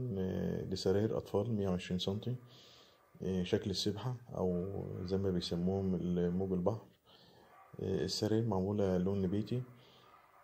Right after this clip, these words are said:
إيه، زي ما حضراتكم شايفين كده لون نبيتي، آه، لمعة عالية جدًا زي ما حضراتكم شايفين في ال-، في التصوير. ده مدهون لاكيه. إيه، طبعًا اللاكيه احنا قلنا دايمًا ان ال-، اللاكيه برضه له مميزات،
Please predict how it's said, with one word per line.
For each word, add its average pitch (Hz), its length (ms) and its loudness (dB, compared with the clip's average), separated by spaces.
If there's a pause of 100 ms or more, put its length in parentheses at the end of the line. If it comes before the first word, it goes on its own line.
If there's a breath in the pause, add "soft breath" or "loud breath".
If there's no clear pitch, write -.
(320)
إيه، 98 80 -2
زي 92 140 0
ما 92 80 -2
حضراتكم 101 220 -6
شايفين 98 340 -4
كده 104 400 0
لون 101 220 -2
نبيتي، 95 280 -2
آه، 78 540 -2
لمعة 95 400 2
عالية 98 160 2
جدًا 92 340 0
زي 90 100 -2
ما 90 40 -6
حضراتكم 95 200 -8
شايفين 92 260 -6
في 90 140 -4
ال-، 87 760 -2 (1000 loud breath)
في - 80 -8
التصوير. 98 540 0 (760 loud breath)
ده 113 200 0
مدهون 113 560 2 (200)
لاكيه. 110 480 2 (580 loud breath)
إيه، 92 220 2
طبعًا 101 280 0
اللاكيه 90 960 0
احنا 95 200 -4
قلنا 98 160 0
دايمًا 104 220 2
ان 92 340 2
ال-، 85 1000 -2
اللاكيه 92 320 -2
برضه 101 320 0
له 95 120 4
مميزات، 95 540 2